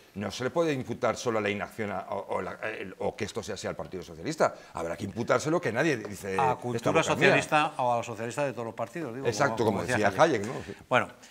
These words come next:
Speaker 2: les hablaba de esos veinticinco mil millones de incremento en los presupuestos. Si ustedes se meten en la web de Hacienda, verán el presupuesto de, la, de enero y,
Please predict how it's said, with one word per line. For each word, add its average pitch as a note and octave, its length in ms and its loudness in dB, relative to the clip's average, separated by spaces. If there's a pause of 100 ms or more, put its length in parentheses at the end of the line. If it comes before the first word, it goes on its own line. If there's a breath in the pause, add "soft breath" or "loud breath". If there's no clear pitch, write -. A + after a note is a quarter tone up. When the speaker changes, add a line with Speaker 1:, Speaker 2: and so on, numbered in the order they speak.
(160 soft breath)
Speaker 2:
les A#2 200 -2
hablaba E3 300 6
de F3 80 0
esos D3+ 220 0
veinticinco C#3+ 500 -2
mil D3+ 140 -2
millones D#3+ 340 -2
de D3 40 -2
incremento C3+ 360 -2
en C#3 60 -4
los B2+ 100 -8
presupuestos. C3 680 -8
Si B2 220 -6
ustedes D3+ 300 -6
se E3+ 60 -4
meten D3 280 -6
en A#2 80 -8
la A2 80 -6
web C#3 200 -4
de C#3+ 100 -2
Hacienda, C#3 440 -8 (380 loud breath)
verán B2 400 4
el C3 60 0
presupuesto B2 480 -4
de, E3+ 80 0
la, B2+ 140 -2
de A#2 160 -8
enero B2+ 360 -6
y, A#2 160 -12